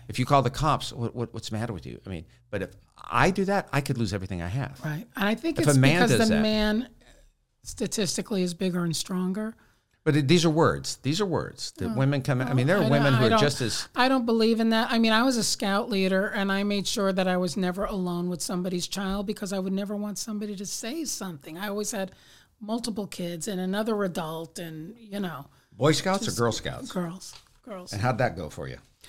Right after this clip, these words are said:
Speaker 2: It was actually a blast, and I'm still in touch with, you know, I'll get, you know, "Can you give me a,
Speaker 1: <coughs>
Speaker 2: a letter of recommendation?" I mean, I'm still
Speaker 1: That's
Speaker 2: in
Speaker 1: cool.
Speaker 2: Yeah.
Speaker 1: The s-,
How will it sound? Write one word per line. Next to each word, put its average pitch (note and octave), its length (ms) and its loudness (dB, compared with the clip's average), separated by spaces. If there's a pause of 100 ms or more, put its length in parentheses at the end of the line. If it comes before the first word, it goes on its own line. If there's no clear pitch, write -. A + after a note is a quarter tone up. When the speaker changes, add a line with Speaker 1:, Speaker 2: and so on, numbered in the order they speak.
(360)
Speaker 2:
It A4 220 -2
was F#4 160 0
actually E4+ 480 0
a C#4+ 60 2
blast, C4 580 -2
and A#3 180 -2
I'm A3+ 160 0
still C#4 340 0
in C#4 120 2
touch D4+ 400 -4
with, A3+ 360 -4
you D4+ 140 -4
know, A#3 120 -2
I'll A3 180 -2
get, A#3 280 -4
you A3+ 140 -4
know, A3 140 -2
"Can A3+ 200 -2
you A3+ 120 2
give A3 160 0
me A3 200 2
a, G#3+ 100 2
Speaker 1:
<coughs> B4 240 4
Speaker 2:
a - 60 4
letter G3+ 260 0
of F#3 100 -4
recommendation?" A3+ 1120 -2
I G#3 120 -8
mean, G#3 140 -6
I'm G#3 120 -6
still - 180 -6
Speaker 1:
That's D#3+ 140 0
Speaker 2:
in C#4 80 -6
Speaker 1:
cool. A#2 240 0 (320)
Speaker 2:
Yeah. C4 220 -6 (120)
Speaker 1:
The A#2 80 -6
s-, - 120 -2